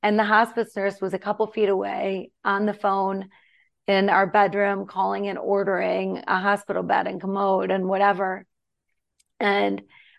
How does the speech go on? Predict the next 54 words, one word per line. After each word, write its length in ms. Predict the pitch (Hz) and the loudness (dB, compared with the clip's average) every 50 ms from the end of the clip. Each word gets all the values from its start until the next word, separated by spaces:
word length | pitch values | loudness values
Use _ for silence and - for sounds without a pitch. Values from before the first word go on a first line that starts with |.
| _ _ - | _ _ -4
uh, 240 | 202 196 185 185 180 | -2 0 2 2 0
and 100 | - 196 190 | 0 0 -2
I'm 140 | 185 185 190 | -2 -2 -2
saying, 600 | - 208 190 185 190 185 185 180 175 - - - _ _ _ _ - | -2 0 0 0 2 0 0 -2 -4 -6 -10 -14 _ _ _ _ -6
uh, 240 | 202 190 185 - - - - | -6 -6 -6 -10 -14 -12 -4
"Do 100 | - 202 | 0 0
I 120 | 185 175 | 0 0
call 240 | - - - 220 254 | 0 0 0 0 0
my 180 | 302 311 226 | 0 -2 -4
kids? 460 | - - - 175 175 196 254 311 311 - - - _ _ - | -6 -8 -8 -6 -4 -2 -2 -4 -4 -6 -12 -20 _ _ -6
You 120 | 214 220 | -2 2
know, 120 | 214 214 202 | 2 2 2
what 200 | 185 170 214 220 | 2 0 0 0
do 80 | 233 247 | 0 0
I 120 | 240 233 | -2 -2
do?" 360 | 185 240 269 302 294 226 185 | -2 -4 -2 -2 0 0 -2
And 180 | 190 185 185 185 | -2 -4 -6 -6
she, 120 | - - | -6 -6
and 200 | - - 208 202 | -6 -6 -8 -10
she's, 240 | - - 190 - - | -10 -12 -14 -12 -8
"No, 280 | 196 220 233 233 226 233 | -6 -4 -2 -2 -2 -2
no, 120 | 220 220 | -2 -2
no, 220 | 196 190 180 185 | -2 -4 -4 -4
you 140 | 196 196 196 | -4 -4 -4
got 180 | 208 214 208 - | -4 -4 -4 0
lots 260 | - 196 196 196 - | 0 0 0 0 -4
of 60 | 190 | -10
time. 220 | - 190 175 180 196 | -12 -12 -10 -10 -8
You 60 | 196 | -8
got 140 | - - 170 | -6 -6 -6
lots 220 | 202 - - - | -6 -6 -8 -10
of 80 | 175 - | -12 -10
time." 300 | - - 196 214 214 - _ _ _ _ _ _ _ - - - - - _ _ _ _ _ - | -10 -10 -10 -12 -16 -20 _ _ _ _ _ _ _ -20 -20 -20 -20 -20 _ _ _ _ _ 2
And 160 | 208 202 202 | 4 4 4
a 80 | 202 | 2
couple 200 | 202 226 226 254 | 2 0 0 2
minutes 360 | 254 254 247 233 226 - - - | 2 0 0 -2 -6 -8 -6 -4
later, 260 | 214 226 233 233 220 | -4 -2 -2 0 0
I 60 | 202 | 0
just 320 | 180 165 220 233 226 - | 0 -2 -4 -4 -2 -2
didn't 320 | - 220 196 180 175 - - | -2 -2 0 -2 -6 -6 -4
feel 160 | 233 262 294 | -4 -2 0
like 220 | 285 240 202 - | 0 -2 -2 -2
I 100 | 185 185 | -2 -2
had 180 | 180 180 180 180 | -2 -2 -2 0
lots 220 | 185 180 185 - | 0 0 0 -2
of 80 | 196 - | -6 -6
time. 220 | - 202 196 196 | -4 -4 -4 -4
And 100 | 196 190 | -4 -4
I 80 | 180 180 | -6 -4
just 240 | - 202 208 202 - | -6 -8 -8 -6 -2
said, 380 | 233 233 226 226 226 190 170 | -2 0 0 0 -2 -4 -8
"Should 180 | - - 202 180 | -10 -8 -6 -6
I 100 | 185 | -6